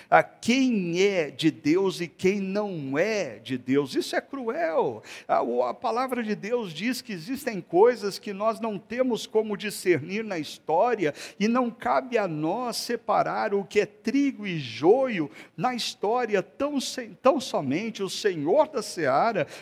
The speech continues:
pode, quando voltar e quando instalar o seu reino,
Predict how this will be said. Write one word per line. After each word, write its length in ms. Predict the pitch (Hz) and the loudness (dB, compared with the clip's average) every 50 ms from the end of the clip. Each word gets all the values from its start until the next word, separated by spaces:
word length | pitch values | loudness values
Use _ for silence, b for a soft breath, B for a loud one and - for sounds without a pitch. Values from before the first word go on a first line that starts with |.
| B B _ - | B B _ 0
pode, 520 | 190 208 240 269 269 269 214 175 180 180 | 2 4 4 4 2 0 0 0 -2 -4
quando 380 | 180 - - 180 180 185 170 160 | -4 -4 -4 -4 -4 -2 -2 -4
voltar 720 | 147 156 160 156 135 - - 156 165 185 202 202 196 175 | -2 0 0 0 0 -2 0 -2 0 0 -2 -4 -4 -4
e 100 | 165 156 | -6 -6
quando 360 | - - - 165 180 185 180 | -6 -4 -2 -2 -2 -2 -4
instalar 640 | 175 170 156 - - 165 139 139 147 156 180 185 165 | -6 -6 -6 -4 0 0 0 0 0 -2 -2 -2 -4
o 60 | 156 | -8
seu 260 | - - - 147 131 | -8 -2 -2 -2 -2
reino, 520 | 107 98 113 135 180 226 233 220 185 175 | -2 -2 -2 -2 -2 -2 -2 -4 -4 -6